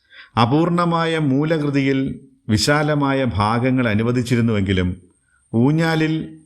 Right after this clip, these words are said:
അവരിൽ പലർക്കുമുള്ള പങ്ക് പരിമിതപ്പെടുത്തേണ്ടി വന്നു. ചിത്രീകരണം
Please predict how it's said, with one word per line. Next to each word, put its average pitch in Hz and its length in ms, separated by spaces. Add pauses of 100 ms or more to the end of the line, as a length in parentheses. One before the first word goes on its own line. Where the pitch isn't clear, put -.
(120)
അവരിൽ 147 340
പലർക്കുമുള്ള 139 720
പങ്ക് 98 560 (240)
പരിമിതപ്പെടുത്തേണ്ടി 92 760
വന്നു. 65 240 (880)
ചിത്രീകരണം 110 880